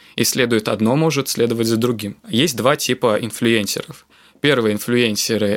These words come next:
это те, которые создают свой блог для, а, рекламных публикаций. Вторые — те, кто создают свой блог для продвижения своего бизнеса. Лучшие инфлюенсеры — это те эксперты, которые делают блог для продвижения своего бизнеса. Реклама — это все же, ну,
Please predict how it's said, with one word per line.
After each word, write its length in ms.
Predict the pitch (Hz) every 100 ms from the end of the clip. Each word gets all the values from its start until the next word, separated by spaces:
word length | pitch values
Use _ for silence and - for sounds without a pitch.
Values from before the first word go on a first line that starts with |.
| -
это 220 | 110 110
те, 200 | - 120
которые 500 | - - 110 101 101
создают 540 | - 117 110 117 104
свой 240 | - 110 107
блог 340 | 110 110 101
для, 400 | 110 107 101 101 - -
а, 140 | 113
рекламных 680 | 104 104 117 101 98 95 -
публикаций. 720 | - 104 101 110 98 - 139 - _ _ - -
Вторые — 400 | - 117 117 190
те, 140 | -
кто 140 | 139 -
создают 480 | - 113 117 107 -
свой 160 | 110
блог 280 | 107 123 175
для 120 | 123
продвижения 580 | 120 107 110 104 120 156
своего 360 | - 110 110 120
бизнеса. 580 | 113 104 101 - - -
Лучшие 340 | 160 156 - 107
инфлюенсеры — 640 | - 117 131 214 - 135
это 180 | 113 113
те 200 | - 143
эксперты, 500 | 107 - 139 185 170
которые 380 | 147 - 113 107
делают 520 | 98 120 156 139 -
блог 260 | 113 117 143
для 120 | 156
продвижения 540 | 143 110 107 107 110
своего 380 | 113 120 117 123
бизнеса. 580 | 123 131 98 - - 180 - -
Реклама — 500 | - 117 160 214 190
это 140 | 151 127
все 220 | - 170
же, 140 | 151
ну, 260 | 143 135 104